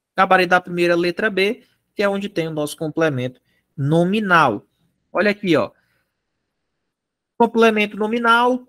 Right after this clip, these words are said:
termo que vai complementar o sentido de um nome. Na frase, "João tem medo de altura." Ó,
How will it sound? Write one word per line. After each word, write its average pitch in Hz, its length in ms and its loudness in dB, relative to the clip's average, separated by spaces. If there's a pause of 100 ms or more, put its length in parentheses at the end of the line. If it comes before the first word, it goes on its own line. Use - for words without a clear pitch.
termo 240 400 2
que 233 160 -12
vai 190 220 -2
complementar 214 960 -4
o 240 140 -6
sentido 202 640 -8
de 196 80 -8
um 240 80 -6
nome. 160 420 -6 (400)
Na 170 200 0
frase, 170 520 0
"João 190 380 -4
tem 220 220 -4
medo 185 280 0
de 185 120 -4
altura." 196 840 -2 (480)
Ó, 147 240 -2